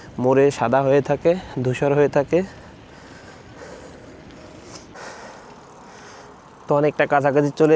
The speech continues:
এসেছি সমুদ্র সৈকতের, যে আমরা সমুদ্রের তীরে যাচ্ছি। এখানটাতে শুধু অ্যাপার্ট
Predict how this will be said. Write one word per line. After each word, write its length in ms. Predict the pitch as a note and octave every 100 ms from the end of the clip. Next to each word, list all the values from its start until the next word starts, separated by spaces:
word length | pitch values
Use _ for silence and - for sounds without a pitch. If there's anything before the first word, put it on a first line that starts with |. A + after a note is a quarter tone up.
| D3+
এসেছি 240 | D#3 D#3 E3+
সমুদ্র 260 | C#3+ C#3 C#3 D3+
সৈকতের, 440 | D3+ E3 - G3 - - - - - - -
যে 100 | C3 B2+
আমরা 160 | B2+ B2+ B2
সমুদ্রের 360 | - B2+ B2+ B2+
তীরে 180 | - C#3 C3
যাচ্ছি। 300 | C3 - F3+ - - - - - - - - - - - -
এখানটাতে 520 | - D3 C#3+ C#3 E3 F3+ F3 - - - - - - - - - - - - - - - - - - - -
শুধু 200 | C#3 C3+
অ্যাপার্ট 400 | C3+ - C#3 C#3+